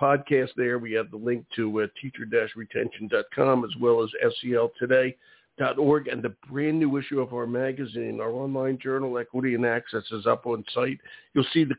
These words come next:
cover there. Just click on it. You can read the magazine. Okay, so go over, check it all out over at ace dash ed dot org. There's a lot doing this week, especially right now with Molly. Molly, can you hear me?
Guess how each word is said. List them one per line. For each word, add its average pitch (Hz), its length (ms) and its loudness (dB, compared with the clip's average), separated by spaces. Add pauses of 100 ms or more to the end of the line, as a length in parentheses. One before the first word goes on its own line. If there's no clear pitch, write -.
(120)
cover 147 260 4
there. 127 180 4
Just 123 300 -4
click 127 260 -2
on 123 180 4
it. 123 120 -2
You 120 140 -4
can 123 240 -8
read 131 260 2
the 127 60 -4
magazine. 139 640 2 (360)
Okay, 135 300 0
so 135 80 -8
go 135 300 4
over, 127 180 -2
check 127 340 0
it 127 120 -4
all 127 340 2
out 135 200 2 (260)
over 131 320 -2
at - 80 -6 (100)
ace 147 240 -4 (140)
dash 117 280 2
ed 139 200 0
dot 131 240 2
org. 151 220 0
There's 110 160 -12
a 143 40 -4
lot 160 260 -2
doing 175 240 4
this 143 240 -4
week, 151 240 -2
especially 151 680 -4
right 143 260 2
now 143 180 4
with 151 200 -2
Molly. 170 420 0
Molly, 160 320 0
can 156 180 0
you 135 80 0
hear 160 140 0
me? 190 200 0